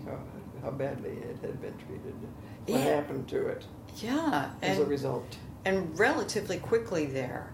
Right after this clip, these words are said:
Speaker 2: I mean, it seemed like
Speaker 1: Mm-hmm.
Speaker 2: you just dump all these livestock and it happens. And he
Speaker 1: Yeah.
Speaker 2: wrote about how brittle some of those southwestern, you know, the, just the, the, the arid landscapes are, and,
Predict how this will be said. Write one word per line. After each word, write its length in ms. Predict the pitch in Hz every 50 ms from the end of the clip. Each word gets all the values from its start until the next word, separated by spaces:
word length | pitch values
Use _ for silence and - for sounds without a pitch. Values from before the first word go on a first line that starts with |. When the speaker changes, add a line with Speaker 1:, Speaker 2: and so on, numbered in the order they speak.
| -
Speaker 2:
I 120 | - 151 151
mean, 160 | 147 147 147
it 100 | 147 143
seemed 220 | - - 196 196 185
like 220 | 160 151 143 135 131
Speaker 1:
Mm-hmm. 220 | 131 120 - -
Speaker 2:
you 80 | 156 139
just 220 | 127 - - - -
dump 280 | 156 151 170 202 202
all 140 | - 180 175
these 200 | 160 147 143 -
livestock 500 | 147 160 180 214 214 - - 123 120 131 139 -
and 140 | 117 - 120
it 180 | 120 120 - -
happens. 560 | - 131 87 107 - - - - - - - 123
And 140 | 147 151 - - - - - - - 131 135
he 180 | 220 226 202 202
Speaker 1:
Yeah. 60 | 196 196
Speaker 2:
wrote 200 | 202 214 214 196
about 380 | 196 190 190 175 170 170 170
how 160 | 156 170 165 151
brittle 840 | 139 131 123 135 143 156 190 254 302 254 214 - - 127 131 - - - - - - - - - - - -
some 260 | - - - 196 185
of 80 | 185 160
those 200 | 175 170 160 160
southwestern, 920 | - - 180 170 165 160 - - 170 165 - - - 170 160 160 160 151
you 120 | - 214
know, 100 | 190 175
the, 160 | 147 160 175 175
just 220 | 170 196 185 - -
the, 200 | 170 160 151 139 - -
the, 100 | - 160 151
the 240 | 151 147 143 156 - -
arid 540 | 175 180 180 175 165 160 151 147 143 - - - - - - - - - - - -
landscapes 800 | 156 160 175 220 285 302 - - - 143 110 - - - - -
are, 420 | - - 131 117 113 - - - -
and, 380 | - - 131 - 65 - 131